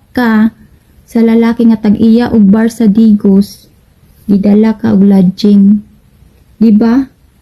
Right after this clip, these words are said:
Parte pa nimong lipaya to kay nalamian ka. O kinsa karo ang pick up girl? <laughs> Sa to ang duha, ikaw ra man di ang G R O. Kay ikaw ang naki-meet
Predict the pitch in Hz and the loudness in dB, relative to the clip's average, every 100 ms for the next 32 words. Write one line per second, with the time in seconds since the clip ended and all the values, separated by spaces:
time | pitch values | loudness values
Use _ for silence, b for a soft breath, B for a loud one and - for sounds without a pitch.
0 | _ - 226 240 240 233 233 226 214 - | _ -6 -4 -4 -2 0 2 2 0 -4
1 | _ 208 208 214 226 214 214 202 190 208 | _ -4 -2 -2 0 0 0 2 2 2
2 | 220 214 220 208 220 233 254 _ _ _ | 2 0 0 -2 -4 -4 -6 _ _ _
3 | _ _ _ _ - 247 240 240 269 - | _ _ _ _ -6 -4 -2 -2 -4 -4
4 | 254 240 233 - 220 196 202 190 - - | -2 -2 -4 -6 -4 -2 0 -2 -4 -10
5 | - 330 - 269 - - - - - - | -10 -10 -12 -14 -12 -14 -14 -18 -20 -20
6 | _ _ - _ _ - B B B B | _ _ -20 _ _ -8 B B B B
7 | B B B B _ _ _ - 381 381 | B B B B _ _ _ -6 -4 -2
8 | 330 285 311 - - 440 370 269 240 247 | 0 0 0 -4 -4 -4 -4 -2 -2 0
9 | 226 220 247 247 - 311 226 202 240 _ | 0 0 -2 -4 -2 -2 -2 -2 -6 _
10 | _ _ _ _ - _ _ _ _ - | _ _ _ _ -20 _ _ _ _ -8
11 | 359 - 381 - 269 262 247 240 233 220 | -4 -4 -4 -4 -4 -2 0 -2 0 0
12 | 214 | 0